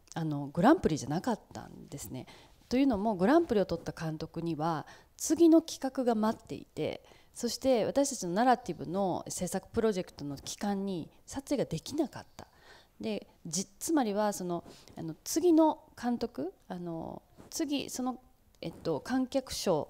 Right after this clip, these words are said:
を取った監督だったり、次の次点って言われる、えー、監督に、えー、なったりしてた分があったので、もう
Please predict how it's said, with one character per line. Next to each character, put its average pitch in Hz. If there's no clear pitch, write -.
を 240
取 214
っ -
た 160
監 156
督 156
だ 165
っ -
た 143
り、 202
次 269
の 202
次 170
点 254
っ -
て 214
言 185
わ 180
れ 170
る、 165
え -
ー、 -
監 170
督 165
に、 254
え 143
ー、 -
な 175
っ -
た 139
り 143
し -
て 170
た -
分 170
が 143
あ -
っ 208
た 160
の 123
で、 175
も 208
う -